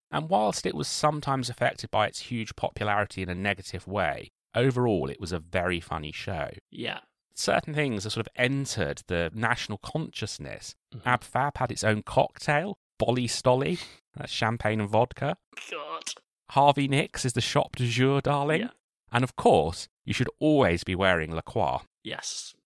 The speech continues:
Speaker 1: But that's Ab Fab.
Speaker 2: Yes, um, what's your third pitch?
Speaker 1: So we just need to take a moment, John. Um, some of the electric cables in this studio have come loose. I'm just gonna have to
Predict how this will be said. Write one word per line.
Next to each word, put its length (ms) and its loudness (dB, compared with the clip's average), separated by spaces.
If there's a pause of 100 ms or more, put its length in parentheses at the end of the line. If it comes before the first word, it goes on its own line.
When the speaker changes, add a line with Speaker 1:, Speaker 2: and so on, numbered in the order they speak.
(160)
Speaker 1:
But 160 2
that's 240 0
Ab 180 0
Fab. 400 -2 (220)
Speaker 2:
Yes, 480 0
um, 220 4
what's 200 0
your 80 2
third 260 0
pitch? 360 -10 (320)
Speaker 1:
So 140 -6
we 100 -6
just 120 -6
need 80 -2
to 60 -8
take 140 -4
a 40 -2
moment, 520 2
John. 320 0
Um, 160 -2 (140)
some 180 -4
of 60 -8
the 100 -4
electric 540 -2
cables 400 2
in 140 -2
this 140 -2
studio 460 0
have 140 -4
come 260 -2
loose. 300 2
I'm 100 -6
just 140 -8
gonna 80 -8
have 100 -8
to 220 -6